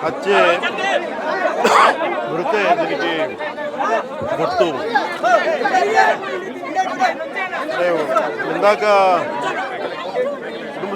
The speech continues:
సభ్యులతో మాట్లాడాను. వారి క్షణంలో అడుగుతుంది, వాళ్ళు ఇంకా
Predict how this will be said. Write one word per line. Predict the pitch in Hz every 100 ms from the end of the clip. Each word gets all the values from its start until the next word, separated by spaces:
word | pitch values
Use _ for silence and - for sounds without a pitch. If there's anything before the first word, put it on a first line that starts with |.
| 196
సభ్యులతో | 202 202 190 180
మాట్లాడాను. | 185 185 175 160 120 453 - - - - - - 240 254 - - - 139
వారి | 156 165
క్షణంలో | - 180 208 202
అడుగుతుంది, | 196 190 196 196 202 190 - 453 - - - - - - - - 277 - - - - 285 285 - - - - - 214 208 - - 175 127 - - -
వాళ్ళు | 170 180
ఇంకా | 202 220